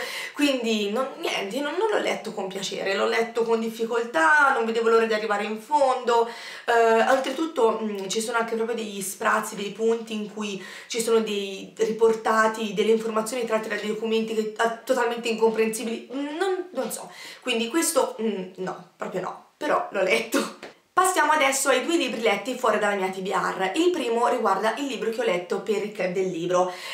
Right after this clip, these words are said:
Eh, infatti mi ero dimenticata che in ogni caso in questi mesi un incontro al mese sarà chiaramente dedicato al mio Club del Libro che avevo quando c'era il negozio e che abbiamo continuato anche adesso dopo l'estate,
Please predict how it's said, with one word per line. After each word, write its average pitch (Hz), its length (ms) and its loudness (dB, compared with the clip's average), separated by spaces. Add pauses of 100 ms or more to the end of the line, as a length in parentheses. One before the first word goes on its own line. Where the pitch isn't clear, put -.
Eh, 254 220 4
infatti 262 360 2
mi 233 80 0
ero 277 140 0
dimenticata 226 720 2
che 208 60 -2
in 202 100 -4
ogni 233 160 -4
caso 196 240 0
in 185 100 -6
questi 226 300 0
mesi 214 500 -2
un 240 140 -4
incontro 226 480 0
al 202 100 -2
mese 196 320 -4
sarà 208 300 0
chiaramente 208 640 -4 (260)
dedicato 208 840 2
al 214 180 2
mio 226 160 2
Club 208 220 0
del 196 120 -2
Libro 220 260 0
che 202 100 -4
avevo 220 260 4
quando 202 500 0
c'era 214 220 -2
il 208 100 -2
negozio 214 440 2
e - 20 -8
che 196 80 -6
abbiamo 196 300 -2
continuato 202 480 -4
anche 185 180 -4
adesso 208 360 0
dopo 185 180 -2
l'estate, 269 640 2